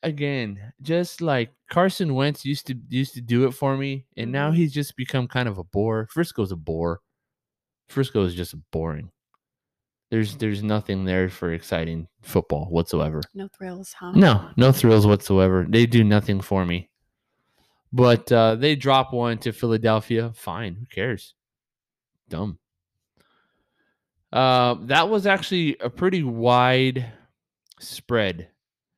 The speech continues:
Speaker 1: as far as points. So we had, you know, folks that had it at, you know, the lowest points, and then we had people pretty high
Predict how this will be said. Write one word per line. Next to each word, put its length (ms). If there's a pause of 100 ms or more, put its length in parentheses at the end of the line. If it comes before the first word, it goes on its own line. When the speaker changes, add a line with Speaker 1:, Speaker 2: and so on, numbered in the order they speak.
(120)
Speaker 1:
as 160
far 260
as 140
points. 640 (880)
So 380
we 180
had, 360
you 140
know, 300
folks 380
that 260
had 220
it 100
at, 240 (180)
you 160
know, 140
the 100
lowest 500
points, 640 (840)
and 180
then 120
we 120
had 240
people 440
pretty 280
high 600